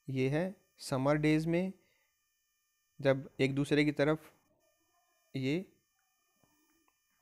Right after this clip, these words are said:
कंक्रीट स्लैब आती हैं तो ये मटेरियल बाहर की तरफ आ जाता है और जब सर्दी होती है ये श्रिंक करते हैं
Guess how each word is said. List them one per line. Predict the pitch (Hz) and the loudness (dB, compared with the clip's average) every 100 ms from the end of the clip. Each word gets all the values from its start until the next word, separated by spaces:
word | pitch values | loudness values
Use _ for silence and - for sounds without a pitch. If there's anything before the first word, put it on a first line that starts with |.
| _ _ _ _ _ _ _ _ _ _ | _ _ _ _ _ _ _ _ _ _
कंक्रीट | 135 131 131 131 | -4 -2 -4 -6
स्लैब | 127 127 127 | -2 0 2
आती | - - 165 | 0 0 -2
हैं | 190 185 | -4 -4
तो | 147 151 | 0 0
ये | 143 156 175 175 _ _ _ _ | 2 0 -2 -6 _ _ _ _
मटेरियल | 123 120 127 190 165 | -4 0 0 0 -2
बाहर | 127 131 | 0 0
की | 151 | 0
तरफ | 160 165 | 0 2
आ | 160 | 2
जाता | 156 156 156 | 2 0 -4
है | 156 160 - | -6 -10 -2
और | 127 127 | 0 0
जब | 127 123 139 _ | 0 -2 -6 _
सर्दी | - 123 143 | -4 -2 0
होती | 156 147 151 | 0 0 -6
है | 180 _ _ _ - | -6 _ _ _ -4
ये | 127 | -4
श्रिंक | 127 - 139 180 | -2 -2 -2 -2
करते | - 170 165 | -2 -2 0
हैं | 180 | -6